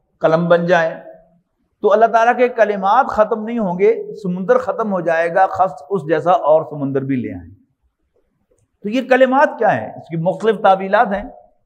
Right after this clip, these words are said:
मोहतरम डॉक्टर सारम साहब ने इसकी जो तावील की है कि अल्लाह ताला के orders, यानी कुछ तो अल्लाह ताला के अहकाम हैं जो कुन फयकून की नौयत के होते हैं।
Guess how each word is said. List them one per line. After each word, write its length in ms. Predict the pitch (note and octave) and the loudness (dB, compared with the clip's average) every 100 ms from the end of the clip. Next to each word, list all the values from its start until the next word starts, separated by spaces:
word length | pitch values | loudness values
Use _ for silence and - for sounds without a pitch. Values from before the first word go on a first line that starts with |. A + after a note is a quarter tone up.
| _ _ _ _ _ _ | _ _ _ _ _ _
मोहतरम 280 | F3 G3 G#3+ | 0 2 2
डॉक्टर 260 | G3+ G3 F#3+ | 0 0 0
सारम 360 | F3 F3 A#3 A#3 | 4 4 4 0
साहब 280 | A#3 A3 G#3 | 0 0 -2
ने 60 | |
इसकी 200 | G3 G3+ | -10 -8
जो 100 | G3 | -4
तावील 320 | G3 E3+ F#3+ F3+ | 0 0 -2 -8
की 200 | F#3+ F3 | -4 -2
है 120 | C#3+ | -2
कि 1000 | - - - _ _ _ _ _ _ F#3 | -4 -14 -20 _ _ _ _ _ _ -2
अल्लाह 180 | G#3 A#3 | 0 2
ताला 220 | A#3+ B3 | 2 2
के 140 | B3 B3+ - | 0 -2 2
orders, 400 | G3 G3 F3 B2+ - - - - _ _ _ _ _ _ _ _ _ _ _ _ _ _ - | 4 4 -2 -6 -16 -20 -20 -20 _ _ _ _ _ _ _ _ _ _ _ _ _ _ -4
यानी 200 | D#3+ F3+ | -4 -2
कुछ 240 | A3 F3 - | -2 0 4
तो 80 | A3+ | 4
अल्लाह 220 | G#3+ F#3+ | 4 2
ताला 200 | G3 G#3 | 2 0
के 120 | G3+ G#3 | 0 0
अहकाम 480 | F#3 F#3 G3 G#3 G3 | 0 0 0 0 0
हैं 100 | F#3+ | 0
जो 100 | G3 | 2
कुन 220 | G#3+ G3 | 0 2
फयकून 560 | F3+ G3 F#3+ G3 G3 G3 | 2 4 2 -2 -4 -4
की 80 | F#3+ | -2
नौयत 320 | E3 E3+ E3+ | 0 0 -2
के 60 | E3 | -2
होते 260 | B2 A#2+ | -4 -8
हैं। 120 | G2+ | -16